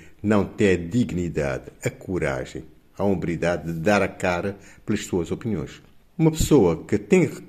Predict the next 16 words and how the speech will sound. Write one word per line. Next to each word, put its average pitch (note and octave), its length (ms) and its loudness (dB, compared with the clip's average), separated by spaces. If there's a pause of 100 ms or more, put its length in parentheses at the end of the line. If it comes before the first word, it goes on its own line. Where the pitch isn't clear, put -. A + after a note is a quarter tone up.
que B2+ 120 -2
recorrer G#2+ 760 -2 (540)
a F2 100 0
perfis - 380 -2
falsos D#3+ 420 -2
é F#3 60 2
um G#3 80 0
criminoso, G3+ 600 -2 (240)
é D3+ 60 0
um F#3 100 4
bandido, D3+ 540 2 (320)
que - 80 -18 (100)
tem A3+ 160 8
que A3 80 0
se - 120 -6
esconder C#3+ 840 4